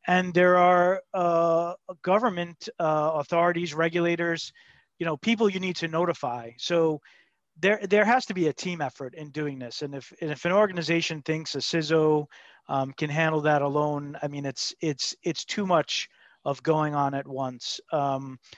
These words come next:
so it's, it's not only planning through tabletops,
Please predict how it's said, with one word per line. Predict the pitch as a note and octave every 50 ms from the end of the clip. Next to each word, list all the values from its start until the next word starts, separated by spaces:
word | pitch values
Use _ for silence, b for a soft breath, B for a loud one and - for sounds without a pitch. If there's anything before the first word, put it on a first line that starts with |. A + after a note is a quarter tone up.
| B B B B B
so | - - E3+ D#3+ D#3+ D#3
it's, | D#3+ C#3+ - - - - -
it's | F3+ E3 - - F3
not | F3 F#3 G#3 A#3
only | A#3 A3+ G#3+ G3+ E3 C#3+
planning | - - - D3+ D#3 E3 E3+ F3+ F3+ F#3+ F#3 - _
through | - D#3 D#3 D3+ D3 C3+
tabletops, | B2+ - D#3 D#3 D#3 D3+ D#3+ D#3+ - - F3+ F3 F3 F3 F3 - -